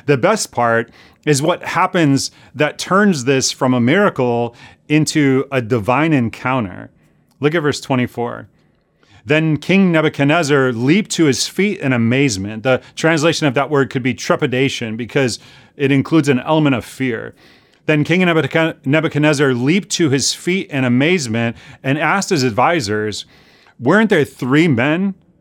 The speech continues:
that we tied up and threw in the fire?" They replied, "Certainly, Your Majesty." He said, "Look, I see four men walking around in the fire, unbound and unharmed, and the fourth looks like a son of the gods."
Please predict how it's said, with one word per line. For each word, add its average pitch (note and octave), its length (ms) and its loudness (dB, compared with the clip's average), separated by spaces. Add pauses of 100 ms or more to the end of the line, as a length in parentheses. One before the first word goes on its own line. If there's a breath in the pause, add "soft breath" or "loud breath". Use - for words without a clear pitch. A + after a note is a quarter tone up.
(280)
that C3+ 160 -2
we C#3+ 120 0
tied C3 300 -2
up D#3 240 0
and B2 160 -4
threw D3 120 0
in C#3 80 2
the B2+ 60 0
fire?" D3 440 0
They C#3 180 0
replied, D3 340 0
"Certainly, D#3 420 -2
Your A#2 100 -2
Majesty." G#2 580 -6 (540)
He D#3 100 0
said, D3+ 260 0
"Look, D#3+ 360 0 (320 soft breath)
I C#3 100 0
see D#3+ 240 -2
four F#3 380 0
men C3 240 2
walking D3+ 360 0
around C3+ 280 2
in C3 80 0
the A#2+ 80 0
fire, D3+ 420 0
unbound C3 720 0 (220 loud breath)
and C#3 180 -2
unharmed, C3 840 -2 (180 soft breath)
and C3+ 160 0
the C3+ 60 2
fourth F3+ 480 0
looks C3+ 420 -2
like B2+ 400 -2 (240 soft breath)
a B2 120 -2
son C#3+ 300 -2
of C3 120 -4
the A2+ 100 -4
gods." A#2+ 640 -6